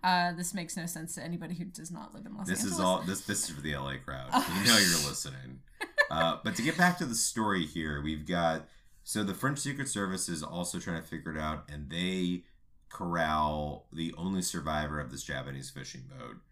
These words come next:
Speaker 2: who is just terrified beyond belief
Speaker 1: Oh, yeah,
Speaker 2: and
Speaker 1: he's
Speaker 2: is
Speaker 1: in
Speaker 2: just
Speaker 1: shock and literally
Speaker 2: completely in shock.
Speaker 1: Yeah, his, his,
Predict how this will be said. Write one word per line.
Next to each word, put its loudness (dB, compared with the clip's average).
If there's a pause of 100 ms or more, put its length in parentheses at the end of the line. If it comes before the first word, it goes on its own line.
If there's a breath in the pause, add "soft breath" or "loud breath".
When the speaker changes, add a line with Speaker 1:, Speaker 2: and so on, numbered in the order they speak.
(260)
Speaker 2:
who 2
is -4
just 2 (360 soft breath)
terrified 8
beyond 4
belief 2
Speaker 1:
Oh, 4
yeah, 4
Speaker 2:
and 2
Speaker 1:
he's 4
Speaker 2:
is 2
Speaker 1:
in 0
Speaker 2:
just 0
Speaker 1:
shock 10
and 4
literally 6
Speaker 2:
completely 4
in 2
shock. 4
Speaker 1:
Yeah, 8
his, 0
his, -2